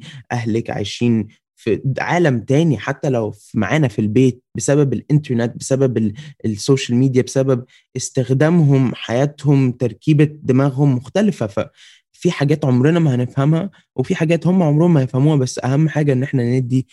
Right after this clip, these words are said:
ال benefit of the doubt زي ما بتقولي. بس أنتي قلتي حاجة وعاوز ألمس فيها،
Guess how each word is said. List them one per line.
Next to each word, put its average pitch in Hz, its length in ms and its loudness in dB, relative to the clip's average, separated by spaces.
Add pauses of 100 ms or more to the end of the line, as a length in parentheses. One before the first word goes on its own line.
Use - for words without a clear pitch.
(180)
ال 120 160 0
benefit 131 420 2
of - 20 -4
the 113 160 0
doubt 120 220 0
زي 127 140 -2
ما 113 100 0
بتقولي. 107 420 -2
بس 107 280 -6 (420)
أنتي 151 180 2
قلتي 196 400 2
حاجة 180 440 -4 (180)
وعاوز 139 260 0
ألمس 139 340 0
فيها، 107 280 -8